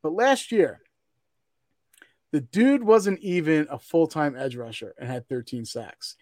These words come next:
He rushed fifty-one percent of the time, and he got home over twenty-one percent of the time on his rushes. That is insanely efficient.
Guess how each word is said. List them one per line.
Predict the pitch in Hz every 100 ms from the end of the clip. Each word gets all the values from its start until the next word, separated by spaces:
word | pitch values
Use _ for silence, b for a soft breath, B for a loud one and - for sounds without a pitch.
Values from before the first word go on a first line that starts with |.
| _ _
He | 180
rushed | 180 220 - - _
fifty-one | - 233 254 196 190
percent | 180 160 156
of | 135
the | 120
time, | 123 113 65 _ _ _ _ _ _ _ _ -
and | 151
he | 160
got | 190 160
home | 170 170 160 -
over | 147 143
twenty-one | - 170 170 156 160
percent | 151 127 143
of | 131
the | 123
time | 139 127 123
on | 120
his | 123 120
rushes. | 110 110 - - - _ _ _ _ _ _ _ _ _ -
That | 160 165
is | 147
insanely | 131 113 - - - - 170 160 143 123
efficient. | 110 - 104 - 73